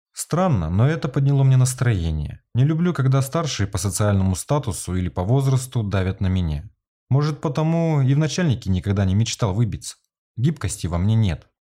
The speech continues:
Прогнуться или покивать вежливо – нет вообще. Максимум промолчать смогу. И то далеко не всегда.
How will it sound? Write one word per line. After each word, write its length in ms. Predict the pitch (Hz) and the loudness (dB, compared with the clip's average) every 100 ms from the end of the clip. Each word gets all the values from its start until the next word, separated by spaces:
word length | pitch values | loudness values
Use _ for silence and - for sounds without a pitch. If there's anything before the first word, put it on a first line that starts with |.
| _ | _
Прогнуться 520 | - 117 156 185 - | -2 2 2 2 0
или 120 | 92 87 | -2 -2
покивать 540 | 92 - 90 139 131 | -4 -4 -2 0 2
вежливо – 680 | 127 123 113 110 107 95 - _ - | 2 2 2 0 -2 -4 -8 _ -2
нет 380 | 131 151 131 87 | 2 2 0 -4
вообще. 420 | 82 - - - _ _ _ _ _ | -6 -8 -12 -14 _ _ _ _ _
Максимум 400 | 156 170 170 160 | -4 0 0 0
промолчать 500 | 147 160 156 - 175 | 0 0 0 -2 -4
смогу. 480 | - 87 80 76 - _ _ - | -2 -4 -4 -8 -12 _ _ -2
И 100 | 175 | -2
то 220 | - 147 | 0 -2
далеко 340 | 98 87 - 87 | 0 -2 -2 -2
не 100 | 85 | -2
всегда. 520 | - 101 85 71 | -4 -4 -4 -6